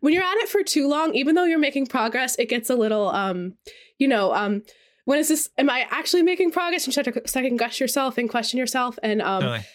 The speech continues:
Speaker 1: right now, I'm glad to see that I made the progress, but, um, I, I just wanna take a moment and breathe and just see what happens.
Speaker 2: Totally. So are you in the application process now then? Um, because you said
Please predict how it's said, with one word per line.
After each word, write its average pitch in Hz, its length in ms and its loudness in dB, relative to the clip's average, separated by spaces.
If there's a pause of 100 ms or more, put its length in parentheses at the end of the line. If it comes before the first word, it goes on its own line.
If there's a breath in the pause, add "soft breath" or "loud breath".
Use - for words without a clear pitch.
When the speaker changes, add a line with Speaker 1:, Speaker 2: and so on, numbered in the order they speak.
(200 loud breath)
Speaker 1:
right 294 220 0
now, 285 340 0
I'm 269 180 2
glad 254 340 -2
to 285 120 -2
see 262 180 -2
that 254 120 2
I 226 100 0
made 214 200 2
the 233 60 -4
progress, 269 540 -4
but, 233 220 -2
um, 196 340 -2
I, 226 240 -2 (440)
I 226 120 0
just 240 220 -2
wanna 220 260 0 (120)
take 254 200 -2
a 240 40 0
moment 202 420 0
and 202 120 0
breathe 175 220 -2
and 196 140 0
just 208 160 0
see 226 100 0
what 185 80 2
happens. - 500 -6 (160 soft breath)
Speaker 2:
Totally. 180 380 2
So 156 300 0
are 147 100 2
you 156 360 2
in 160 200 0
the 151 120 2
application 151 580 -2
process 143 520 -2
now 151 320 -2
then? 214 520 -4
Um, 131 240 -2
because 131 340 -4
you 131 60 0
said 143 320 0